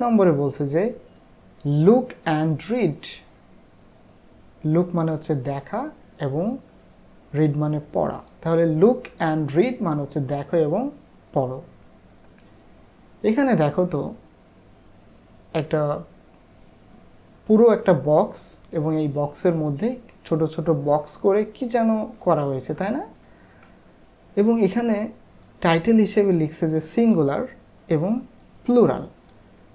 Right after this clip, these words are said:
তোমরা অনেকেই বলবে যে, "স্যার, সিঙ্গুলার কি?" সিঙ্গুলার বলতে বোঝায় একটি মাত্র জিনিসকে, অর্থাৎ শুধুমাত্র একটি মাত্র জিনিস হলেই সেটা সিঙ্গুলার বা একক।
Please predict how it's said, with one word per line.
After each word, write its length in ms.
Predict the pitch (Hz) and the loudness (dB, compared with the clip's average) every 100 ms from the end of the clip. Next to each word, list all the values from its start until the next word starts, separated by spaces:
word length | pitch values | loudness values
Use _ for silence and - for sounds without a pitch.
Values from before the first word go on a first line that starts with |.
| - | -6
তোমরা 200 | 269 277 | 0 4
অনেকেই 340 | 247 226 240 247 | 6 6 4 2
বলবে 340 | 196 180 175 | 4 4 2
যে, 100 | 170 | -2
"স্যার, 340 | 165 - 151 139 - | -4 -2 -2 -4 -10
সিঙ্গুলার 680 | - - 233 233 247 226 185 | -8 -2 0 0 2 2 0
কি?" 220 | - 269 - - - - - - - | -2 -6 -8 -20 -20 -20 -20 -20 -20
সিঙ্গুলার 560 | - 226 254 277 294 | -4 0 2 4 4
বলতে 500 | 240 247 202 175 240 - - - - - - - - - - - - | 6 4 4 2 -2 -6 -14 -20 -20 -20 -20 -20 -20 -20 -20 -18 -2
বোঝায় 520 | 143 190 160 147 196 - - - - | 4 6 4 -2 -2 -4 -14 -18 -4
একটি 380 | 269 - - 285 | -4 -4 0 2
মাত্র 340 | 220 - 160 | 4 2 0
জিনিসকে, 540 | 131 139 131 - - - - - | 0 -4 -6 -12 -18 -18 -18 -10
অর্থাৎ 260 | 156 220 247 - - | -6 -2 -4 -6 -20
শুধুমাত্র 540 | - 185 170 185 180 208 | -4 0 2 0 0 2
একটি 380 | 175 170 - 196 | 0 -2 -2 -2
মাত্র 340 | 196 190 196 | -2 -2 -2
জিনিস 380 | 147 156 180 185 | 0 -2 -2 0
হলেই 280 | 202 285 311 - | 2 2 0 -8
সেটা 360 | - 147 262 - - - - | -8 -2 -2 -4 -16 -20 -18
সিঙ্গুলার 600 | - 226 220 151 131 127 - - - | 0 4 6 4 -2 -8 -14 -20 -10
বা 100 | 165 - | -8 -2
একক। 420 | 190 165 - - | -2 -2 -12 -16